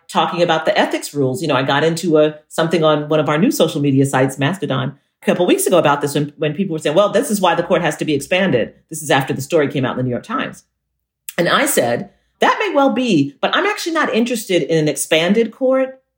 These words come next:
where people are buying buildings across from the Supreme Court and having dinner and using the Supreme Court Historical Society."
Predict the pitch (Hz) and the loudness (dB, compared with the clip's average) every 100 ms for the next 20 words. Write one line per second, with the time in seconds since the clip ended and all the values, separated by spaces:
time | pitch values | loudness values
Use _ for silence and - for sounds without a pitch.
0 | _ _ 147 175 - 214 202 180 151 151 | _ _ 0 0 2 0 2 4 4 2
1 | 151 156 151 151 151 151 143 143 139 147 | 2 2 2 2 0 0 -2 0 -4 -4
2 | - 143 139 143 135 131 151 139 139 143 | -4 -4 -2 0 0 0 0 0 2 2
3 | 135 135 131 139 139 131 - 131 135 123 | 2 2 2 2 2 -2 -4 -4 -4 -4
4 | 139 165 185 185 147 135 127 113 90 | -4 -2 -2 -2 -6 -6 -4 -4 -6